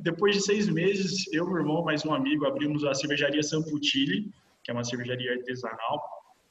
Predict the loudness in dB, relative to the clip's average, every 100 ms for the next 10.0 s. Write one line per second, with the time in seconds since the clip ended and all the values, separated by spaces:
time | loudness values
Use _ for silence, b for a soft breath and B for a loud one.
0 | _ _ _ -10 -8 -8 -10 -10 -10 -10
1 | -12 -10 -8 -6 -6 -4 -4 -4 -4 -2
2 | -2 -2 -2 0 0 -2 -12 _ _ _
3 | -12 -8 -6 -6 -6 -6 -4 -2 -2 -2
4 | 0 0 0 0 0 0 -2 -4 -6 -8
5 | -4 0 0 0 -6 -12 _ _ _ -6
6 | -4 -2 -4 -4 -6 -6 -4 -4 -4 -2
7 | 0 0 0 0 0 0 0 -2 -2 0
8 | 0 -2 -6 -12 _ _ -4 -2 -2 -2
9 | 0 2 0 -2 -4 -6 -4 -2 0 -2